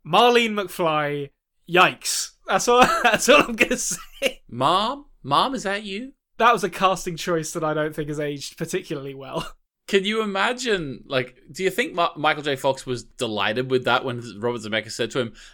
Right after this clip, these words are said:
Speaker 2: "And we're gonna have you play your own daughter"? Do you think that, do you think that he would think that's funny? Or was that one of the ones where, like, "All right, we'll trust you, Bob"?
Speaker 1: Uh, yeah, I mean, it's like, what was this, eighty-eight, I think this came out, so it was probably, like,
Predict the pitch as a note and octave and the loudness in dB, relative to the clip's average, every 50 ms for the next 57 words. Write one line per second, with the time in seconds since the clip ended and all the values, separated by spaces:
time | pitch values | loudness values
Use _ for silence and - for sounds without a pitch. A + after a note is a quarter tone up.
0 | _ _ - G#2+ G#2+ A2 A2 G#2+ C3 D#3 G3 G3+ E3 D#3 C3+ A#2+ A2+ G#2+ A2 A#2+ | _ _ -14 -10 -6 -6 -6 -6 -6 -6 -6 -4 -2 -2 -2 -2 -4 -6 -4 -2
1 | A#2+ A2 G#2 G#2 G2+ - - - A2 A2 G#2+ G#2 G2+ G2+ G#2+ A2+ G#2+ G2+ G#2 G#2+ | -2 -2 -2 -4 -4 -6 -2 -2 0 0 0 0 -2 -2 -4 -6 -6 -6 -4 -4
2 | G#2+ G2 F#2+ - - - - - _ _ _ _ - G#3+ A3 G#3+ D4 E4 F4 - | -4 -4 -6 -8 -10 -16 -20 -20 _ _ _ _ -8 -8 -6 -4 -6 -6 -4 -6
3 | E4+ - - _ _ _ _ - D#3 F3+ F3+ - C#4 E4 - D4+ C4+ B3 A#3 G#3+ | -6 -6 -8 _ _ _ _ -12 -10 -8 -6 -6 -6 -6 -8 -8 -8 -8 -8 -8
4 | G#3+ G#3 - A3+ - - G3+ - - - - D#3 D#3+ F#3 B3+ D4+ - - D#3 E3 | -8 -8 -8 -8 -4 -2 -4 -4 -4 -4 -2 0 0 0 -2 -6 -4 0 0 2
5 | E3+ - - - - D#3 C#3 D3 F3 - - D#3+ D#3+ D#3 D3 C#3+ D3 C#3+ C#3 C#3 | 0 0 -4 -10 -10 -2 2 2 2 2 2 0 -2 -2 -2 -2 -2 -2 0 2
6 | C3+ B2+ B2 A#2 A2+ A#2 A2+ A2+ A2+ A2 A2 A2 F#2+ G#2+ A2 G#2 - - B2+ B2 | 4 4 4 4 2 2 2 2 4 4 2 2 0 -2 -6 -6 -2 -2 -2 -2
7 | - - - A2+ G#2 A2 G#2 G#2 A2 A2 - - _ - - D#3+ F#3 F3+ F3+ F3 | -2 -4 -8 -6 -4 -2 0 0 0 -2 -4 -10 _ -8 -6 -4 -2 0 2 4
8 | F3+ F#3 F3+ F3+ F#3 G3 G#3+ G#3 - B3+ F#3+ - - F3 E3+ F3+ E3+ - D#3+ C#3+ | 6 6 6 4 4 2 -2 0 0 0 -2 -2 -4 -6 -4 -4 -4 -6 -6 -8
9 | - - F3+ F3+ F3 - G3 F3 F3+ F3+ G3 - - F3 D#3+ - F#3 F#3+ F#3+ F3+ | -4 -2 -2 -2 -2 0 0 2 2 0 0 -2 -4 -6 -6 -4 -6 -6 -6 -8
10 | - - - F#3 F3+ F3 F3+ F3+ F3+ G3 - - - - F#3+ E3+ E3 D#3+ D#3 D#3 | -8 -6 -4 -4 -2 -2 -2 -2 -2 -4 -6 -8 -4 -2 0 2 2 2 0 -2
11 | D#3 E3 - - F#3 F#3 F#3 F#3 F3 F3 F3 E3+ - - G3 F3+ F3 E3+ E3 E3+ | -4 -4 -6 -10 -14 -14 -8 -6 -4 -2 -4 -4 -2 0 0 0 0 -2 -4 -2
12 | D#3+ E3+ E3+ | -2 -4 -4